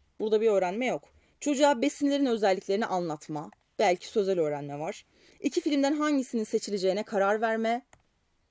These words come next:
Alakasız. Üzücü bir olay sonunda ağlama. Köpeğe takla atmasını tamamen edimsel koşullama yoluyla öğretiriz. Hatırlayalım, ödül ve ceza kullanırız. İstediğimiz davranışı köpeğe öğretiriz.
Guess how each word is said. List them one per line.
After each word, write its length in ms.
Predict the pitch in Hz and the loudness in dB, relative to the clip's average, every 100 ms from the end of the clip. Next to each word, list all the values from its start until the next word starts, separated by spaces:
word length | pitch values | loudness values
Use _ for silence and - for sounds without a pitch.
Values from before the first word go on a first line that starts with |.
| _ | _
Alakasız. 720 | 160 156 156 170 - 208 - _ _ _ - | -6 -6 -6 -10 -8 -8 -8 _ _ _ -4
Üzücü 360 | 277 285 240 | -2 0 0
bir 100 | 208 - | 0 4
olay 280 | 240 214 | 4 4
sonunda 440 | 185 226 196 208 - | 2 -2 -2 -2 2
ağlama. 480 | 196 175 156 143 - _ - _ _ _ _ _ _ _ - _ _ | 2 4 0 -4 -16 _ -20 _ _ _ _ _ _ _ -20 _ _
Köpeğe 340 | - 370 285 220 | 0 6 6 6
takla 340 | 339 339 214 | 0 -2 -2
atmasını 420 | 208 202 196 247 | -2 -4 -4 -4
tamamen 400 | 269 269 220 226 | -4 -4 -2 -2
edimsel 440 | 208 208 208 240 240 | -2 -2 -4 -4 -2
koşullama 480 | 226 - 202 185 | -4 -4 -4 -2
yoluyla 360 | 170 156 156 147 | -2 -2 -4 -2
öğretiriz. 480 | 156 151 - 262 - _ _ | 0 -2 -4 -8 -8 _ _
Hatırlayalım, 640 | 269 - 190 170 202 247 _ - | -4 -2 0 2 2 -2 _ 2
ödül 360 | 220 180 190 | 2 4 2
ve 120 | 220 | 2
ceza 320 | 214 202 190 180 | 4 2 2 0
kullanırız. 560 | - 160 165 226 - - _ _ _ _ _ _ | -2 -4 -2 -2 -4 -12 _ _ _ _ _ _
İstediğimiz 540 | - - 202 170 170 175 | -2 0 0 0 -4 2
davranışı 460 | 220 170 170 - | 4 4 0 -4
köpeğe 420 | 262 202 - 180 233 | -2 -2 2 4 6
öğretiriz. 680 | 180 135 - - - - | 4 2 -6 -10 -10 -10